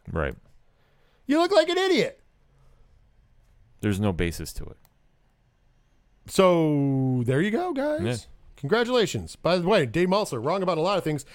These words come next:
Speaker 2: including how he's covering his ass on this Cody Rhodes situation. Ken, you talk about fucking Olympics. Woo! The Spin Olympics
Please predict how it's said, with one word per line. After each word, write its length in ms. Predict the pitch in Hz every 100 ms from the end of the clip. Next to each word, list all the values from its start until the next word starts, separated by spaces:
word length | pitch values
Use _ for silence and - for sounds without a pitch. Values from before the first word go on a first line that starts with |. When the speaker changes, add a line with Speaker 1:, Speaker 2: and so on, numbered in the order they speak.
| -
Speaker 2:
including 720 | 143 143 269 370 240 214 285 - _ _ _ _ _
how 200 | - 226
he's 120 | 254 214
covering 420 | 269 294 269 247
his 180 | 226 185
ass 440 | 247 294 185 190
on 160 | 185 202
this 120 | 202
Cody 280 | - 240 220
Rhodes 360 | 185 466 392
situation. 720 | - - 139 127 110 110 185 240 - _ - - - - - - - - - -
Ken, 400 | - 254 196 107 82 _ _ -
you 140 | 165
talk 300 | 180 208 175
about 500 | 156 160 151 117 -
fucking 440 | - 185 165 135 101
Olympics. 800 | 101 143 254 175 - - - - _ - - - - - - - -
Woo! 1500 | 123 147 480 508 480 453 440 415 392 370 349 330 302 240 - - _ _ - - -
The 120 | 156
Spin 380 | - 165 262 302
Olympics 640 | 262 254 240 214 165 -